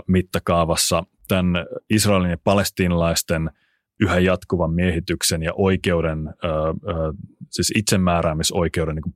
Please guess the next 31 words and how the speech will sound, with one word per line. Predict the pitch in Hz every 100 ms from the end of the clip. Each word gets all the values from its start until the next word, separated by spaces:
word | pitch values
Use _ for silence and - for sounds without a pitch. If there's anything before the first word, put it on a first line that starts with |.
| -
puutteen | 90 85 - - 76 71 71 _ _ _ _ 85
näkökulmasta. | 78 80 - - - - - -
Et |
se | -
tapahtuu | 101 - - 92
siinä | 85 104 87
kontekstissa. | - 82 82 - - - - - - - -
Ja |
se | 95 123
tarvii | 135 113 95 87
poliittisen | - 107 95 - -
ratkaisun. | 78 76 - 82 85 82
Et | -
tälle, | 110 107 98 - - - - _
tälle | 101 104
nimenomaiselle, | 117 147 131 101 87 92 85
ö, | 82 101 - 92 90 92
niinku | 90 90
väkivallan | 104 110 90 85 80
kierteelle, | - 101 87 - 76 76 73 _ - - -
niin, | 87 87 -
niin | 87
se | 82 110
voi | 120 131
olla, | 139 110 92
että | 87 90
Israelin | 95 98 92 87
armeija | 92 92 87
niinku | 85 87 -
kykenee, | 92 104 90 85 80 73 - _ _ _ _ - -
ö, | -